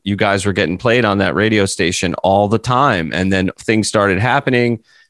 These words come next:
And I had always heard that E Q X was sort of, like, the magic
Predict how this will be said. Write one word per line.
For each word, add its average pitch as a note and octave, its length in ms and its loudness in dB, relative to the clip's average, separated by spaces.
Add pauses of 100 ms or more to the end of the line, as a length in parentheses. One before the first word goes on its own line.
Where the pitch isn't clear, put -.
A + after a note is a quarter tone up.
And G#2 180 0
I G#2+ 100 0
had A2+ 180 2
always A2+ 320 2
heard F3+ 460 2
that G#2+ 140 2
E A2 120 -2
Q A2+ 260 0
X A2 240 -2
was G#2+ 180 -2
sort G2+ 220 0
of, F#2 140 -2
like, F#2+ 260 0
the F#2+ 80 -6
magic G2+ 640 -2